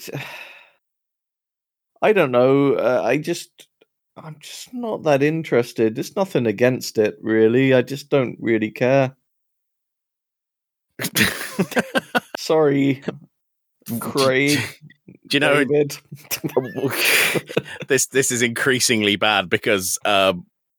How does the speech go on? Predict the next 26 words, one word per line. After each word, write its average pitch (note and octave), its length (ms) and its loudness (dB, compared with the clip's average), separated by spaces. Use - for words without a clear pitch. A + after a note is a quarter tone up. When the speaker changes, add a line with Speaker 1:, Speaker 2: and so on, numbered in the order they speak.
Speaker 2:
we A2 260 -2
actually A2 540 2
have G#2 300 0
Daniel G#2 340 0
Craig G2 280 0
here G2+ 280 2
as G2 140 2
a G2+ 60 0
guest. - 540 0
And, G#2+ 400 2
um, G#2+ 480 0
and - 140 2
he's C#3+ 240 0
Speaker 1:
<laughs> - 20 -14
Speaker 2:
been, C#3 160 0
he's D3 200 0
been C3+ 260 0
listening C3+ 440 0
to C3+ 120 0
all B2+ 200 2
of A#2 100 -2
this B2 200 0
in B2 100 0
the A#2+ 80 0
green C3 320 0
room. G2 380 0